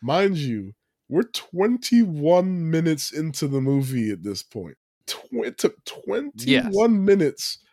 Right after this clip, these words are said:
Speaker 1: for him to finally take a shot. So for twenty minutes, we're sitting here listening to him <laughs> like
Speaker 2: He's talking about his rules. He's
Speaker 1: talking
Speaker 2: talking
Speaker 1: about his
Speaker 2: about the
Speaker 1: rules and his
Speaker 2: mantras. He's
Speaker 1: routine. Just look,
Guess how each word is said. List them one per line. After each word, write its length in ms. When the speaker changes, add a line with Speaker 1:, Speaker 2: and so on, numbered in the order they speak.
Speaker 1:
for 140
him 300
to 60
finally 600
take 280
a 80
shot. 260
So 200
for 180
twenty 600
minutes, 640
we're 280
sitting 380
here 140
listening 460
to 320
him 0
<laughs> 80
like 120
Speaker 2:
He's 180
talking 180
about 220
his 140
rules. 480
He's 140
Speaker 1:
talking 240
Speaker 2:
talking 20
Speaker 1:
about 140
his 80
Speaker 2:
about 140
the 60
Speaker 1:
rules 340
and 80
his 140
Speaker 2:
mantras. 320
He's 160
Speaker 1:
routine. 200
Just 380
look, 680